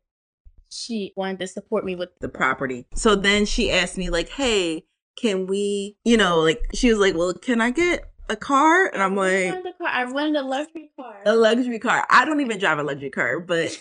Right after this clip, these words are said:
Speaker 2: she
Speaker 1: <laughs>
Speaker 2: wanted a luxury car. And so I'm like, "No."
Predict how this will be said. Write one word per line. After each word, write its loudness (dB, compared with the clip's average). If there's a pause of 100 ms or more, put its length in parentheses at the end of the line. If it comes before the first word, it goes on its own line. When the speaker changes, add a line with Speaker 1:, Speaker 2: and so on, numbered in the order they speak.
(120)
Speaker 2:
she 2
Speaker 1:
<laughs> -
Speaker 2:
wanted 2
a 6
luxury 0
car. -2
And -8
so -4
I'm -2
like, -2
"No." -8